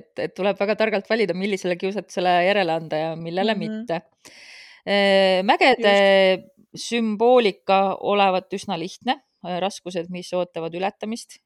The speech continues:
Speaker 1: Mis sina arvad sellest?
Speaker 2: Mhm. Ei, ma nõustun sajaprotsendiliselt, mul Varase Sarul oli sama teema.
Speaker 1: Samas ma kuskilt leidsin, ma olen siia kirja pannud armastuse jõud.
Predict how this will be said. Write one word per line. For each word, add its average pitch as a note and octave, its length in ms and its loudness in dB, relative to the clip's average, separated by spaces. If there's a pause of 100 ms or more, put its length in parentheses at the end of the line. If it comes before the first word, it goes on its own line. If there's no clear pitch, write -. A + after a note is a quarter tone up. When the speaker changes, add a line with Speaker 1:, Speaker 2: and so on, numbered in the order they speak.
(140)
Speaker 1:
Mis F3+ 220 -16
sina G#3+ 180 -6
arvad G3+ 240 -6
sellest? - 420 -10 (180)
Speaker 2:
Mhm. A3 440 -10 (840)
Ei, D#4 120 -4
ma B3 260 -2
nõustun A3 480 -10
sajaprotsendiliselt, G#3 880 -10
mul G#3 160 -12
Varase G#3 240 -6
Sarul G3 240 -6
oli G3 160 -8
sama G3+ 240 -14
teema. G3 240 -8 (1040)
Speaker 1:
Samas B3+ 380 0
ma A#3+ 80 -4
kuskilt A#3+ 320 -4
leidsin, A3+ 320 -2
ma G#3+ 80 -2
olen G#3+ 100 -4
siia G#3 140 -10
kirja A#3 240 -2
pannud G#3 180 -2
armastuse B3+ 480 -4
jõud. C#4 380 0